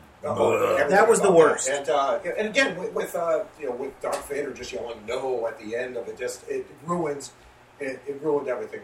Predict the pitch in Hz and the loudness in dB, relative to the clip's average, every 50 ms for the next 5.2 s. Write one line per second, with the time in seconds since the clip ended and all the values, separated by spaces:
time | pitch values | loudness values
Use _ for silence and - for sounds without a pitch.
0 | - - - - - - - - - - - - 151 - - 156 151 151 175 175 | -14 -10 -8 -8 -8 -8 -8 -10 -12 -10 -8 -6 -6 -6 -6 -8 -8 -4 0 0
1 | 175 170 143 - - - - - - - - - - - - - 139 143 143 147 | 0 0 0 -4 -4 -6 -8 -10 -14 -20 -20 -20 -18 -10 -6 -4 -2 0 -2 -2
2 | 143 - 131 135 131 123 123 123 - - - - 160 170 - - - - - - | -4 -6 -8 -6 -6 -6 -8 -10 -12 -6 -2 0 0 0 -2 -6 -10 -8 -2 0
3 | - 127 - - - - - - - - 135 127 127 127 - - - - - - | 2 4 4 4 2 0 -6 -14 -8 -6 -4 -4 -4 -4 -6 -8 -12 -10 -10 -8
4 | 120 117 131 135 127 123 123 117 117 117 117 113 - - 117 110 107 107 - - | -6 -4 -4 -4 -4 -4 -6 -6 -6 -8 -12 -16 -14 -10 -10 -10 -10 -10 -14 -14
5 | 113 113 107 | -14 -14 -14